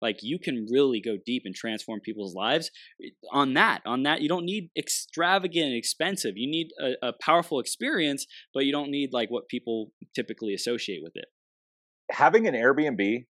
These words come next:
Speaker 2: I love doing Airbnb events. If you have an Airbnb that fits ten to fifteen people, those people are going to be there in the morning. You're gonna,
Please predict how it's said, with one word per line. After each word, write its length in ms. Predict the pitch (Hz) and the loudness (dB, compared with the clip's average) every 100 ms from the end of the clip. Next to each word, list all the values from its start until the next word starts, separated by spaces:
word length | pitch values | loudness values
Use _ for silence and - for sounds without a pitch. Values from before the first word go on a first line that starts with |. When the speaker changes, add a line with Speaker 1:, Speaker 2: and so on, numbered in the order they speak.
| _ _ _ - - | _ _ _ -10 6
Speaker 2:
I 100 | 131 | 8
love 240 | 151 117 92 | 10 8 6
doing 220 | 95 87 | 0 0
Airbnb 340 | 82 80 73 76 | -2 -4 -6 -6
events. 460 | 73 71 - - _ | -6 -6 -12 -20 _
If 120 | 104 87 | -8 2
you 80 | 151 | 4
have 100 | 196 | 6
an 60 | |
Airbnb 640 | 160 147 135 131 101 82 - _ _ - | 4 2 0 -2 -2 -4 -6 _ _ 0
that 140 | 104 - - | 0 0 -2
fits 220 | 117 135 | -2 0
ten 180 | - 131 | 0 0
to 40 | |
fifteen 460 | 113 127 127 120 110 | 0 -4 -4 -6 -8
people, 360 | 101 90 71 71 _ _ _ _ | -6 -10 -10 -16 _ _ _ _
those 200 | - 143 | 6 6
people 380 | - 160 160 147 - | 6 2 6 6 6
are 380 | 110 104 104 - - | 8 8 8 4 -2
going 160 | 104 110 | 2 2
to 60 | |
be 120 | 85 110 | 2 4
there 160 | 139 | 4
in 60 | 151 | 4
the 80 | 147 | 2
morning. 380 | 107 95 120 - | 2 2 -2 -6
You're 160 | 98 110 | 0 2
gonna, 360 | 113 107 98 | 4 4 4